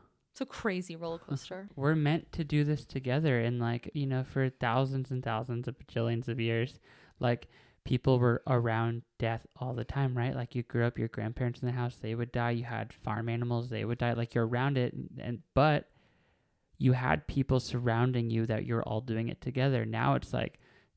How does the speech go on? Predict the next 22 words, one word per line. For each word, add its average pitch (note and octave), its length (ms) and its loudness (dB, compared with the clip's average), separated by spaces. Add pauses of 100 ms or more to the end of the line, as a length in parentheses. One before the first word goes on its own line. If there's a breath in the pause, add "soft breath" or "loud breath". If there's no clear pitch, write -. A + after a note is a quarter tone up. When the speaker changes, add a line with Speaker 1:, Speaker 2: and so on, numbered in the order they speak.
(180)
Speaker 2:
you C3+ 100 2
know, A#2 160 0
so-and-so C3 640 4
dies. D#3 420 2
It's - 160 -8
like, A#2+ 280 -2
we B2+ 100 2
put - 180 0
on B2+ 140 2
this A#2+ 240 -2
mask, E3+ 280 2
like, - 180 -4 (180)
everything's B3 340 2
fine. A3 300 4 (160)
Everything, A#3 240 0
you G3 80 2
know, F#3 140 6
we'll G3 180 2
be G3 100 6
fine. E3+ 480 2
This - 240 0
is, D#3+ 120 -2